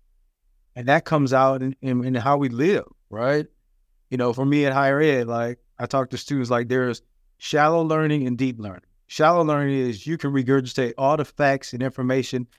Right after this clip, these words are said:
and content I share with you in this classroom. But deep learning, you're gonna take it in, it's gonna transform not how you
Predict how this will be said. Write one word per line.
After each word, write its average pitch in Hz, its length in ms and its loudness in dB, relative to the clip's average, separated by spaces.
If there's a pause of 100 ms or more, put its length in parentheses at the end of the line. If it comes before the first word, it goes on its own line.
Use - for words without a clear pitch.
(120)
and 120 140 -6
content 123 540 -4
I 120 120 -4
share 131 220 2
with 120 140 -2
you 113 120 -6
in 107 60 -4
this 107 120 -8
classroom. 107 520 -4 (420)
But 120 240 -4
deep 202 300 2
learning, 127 540 0 (220)
you're 147 140 -2
gonna 131 120 0
take 147 280 0
it 143 80 0
in, 139 280 0 (100)
it's 127 140 -4
gonna 123 180 0
transform 131 880 0
not 139 220 2
how 139 140 0
you 123 180 -2